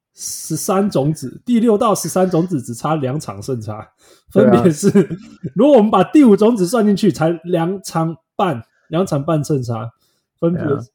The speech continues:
Speaker 1: 如果我们把第四种子算进去，也只差三场而已。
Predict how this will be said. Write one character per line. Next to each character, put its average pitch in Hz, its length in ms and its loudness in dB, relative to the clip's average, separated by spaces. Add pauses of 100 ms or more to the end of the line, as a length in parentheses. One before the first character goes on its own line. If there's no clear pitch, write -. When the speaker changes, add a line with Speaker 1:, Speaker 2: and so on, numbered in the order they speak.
(560)
Speaker 1:
如 185 160 2
果 190 100 4
我 143 40 2
们 135 120 -4
把 127 120 -4
第 160 180 -6
四 139 160 -6
种 127 160 -2
子 120 80 -6
算 123 160 -8
进 117 100 -4
去， 120 120 -2
也 110 160 -8
只 - 160 -16
差 117 260 -6
三 123 340 -4
场 110 280 -10
而 113 120 -12
已。 - 120 -14